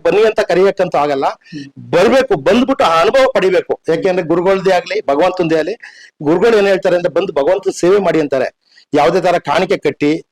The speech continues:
Speaker 1: ಹರಕೆ ಹೊತ್ಕೊಳ್ಳಿ, ಆ ತರ ಯಾವ್ದೇ ತರ ಹೇಳೋದಿಲ್ಲ. ಅವ್ರು ಒಂದೇ ಮಾತು ಹೇಳೋದು, ಬಂದು ಭಗವಂತನ ಸೇವೆ ಮಾಡಿ. ಇಲ್ಲಿ ಇದು ಒಂದು ವಿಶೇಷ ಏನಂತ ಅಂತ ಅಂದ್ರೆ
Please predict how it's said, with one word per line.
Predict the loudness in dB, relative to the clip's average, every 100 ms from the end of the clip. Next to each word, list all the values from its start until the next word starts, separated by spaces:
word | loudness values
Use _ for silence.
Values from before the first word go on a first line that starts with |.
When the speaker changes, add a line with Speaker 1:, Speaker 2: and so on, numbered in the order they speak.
| _ -4
Speaker 1:
ಹರಕೆ | -2 2
ಹೊತ್ಕೊಳ್ಳಿ, | 0 0 -2 -2 0 -2 -2
ಆ | -2
ತರ | 0 2
ಯಾವ್ದೇ | 2 0 -2
ತರ | 0
ಹೇಳೋದಿಲ್ಲ. | 0 0 -4 -6 -6 _ _ _ 0
ಅವ್ರು | 2 2
ಒಂದೇ | 2 0
ಮಾತು | 0 0
ಹೇಳೋದು, | 0 -2
ಬಂದು | -2 -2 -2
ಭಗವಂತನ | 0 0 0 -2
ಸೇವೆ | 0 0
ಮಾಡಿ. | 0 -2 -2 -6 _ -10 -4
ಇಲ್ಲಿ | 0 2 2 0 -2
ಇದು | 0 0
ಒಂದು | 0 0 0
ವಿಶೇಷ | 0 2 0 2
ಏನಂತ | 2 2 0 0
ಅಂತ | 0 0
ಅಂದ್ರೆ | -2 -2 -2 0